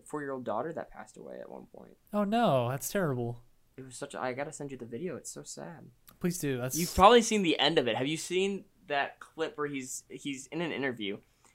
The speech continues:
Speaker 1: and he's talking, and then he just looks at the, at the reporter and goes,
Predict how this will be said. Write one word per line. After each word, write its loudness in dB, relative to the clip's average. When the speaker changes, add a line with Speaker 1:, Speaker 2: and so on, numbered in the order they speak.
Speaker 1:
and -2
he's -4
talking, -2
and 0
then -2
he -6
just -8
looks -8
at -12
the, -6
at -10
the -6
reporter -6
and -6
goes, -8